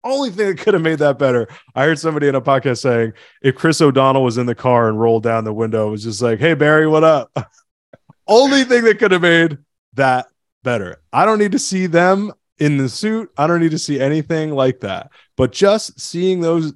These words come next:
seeing him, Clooney at the end, was like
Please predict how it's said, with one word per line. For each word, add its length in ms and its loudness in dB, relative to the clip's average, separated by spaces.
seeing 420 -4
him, 480 -2
Clooney 400 0
at 80 -2
the 160 -2
end, 360 -6
was 200 -2
like 360 2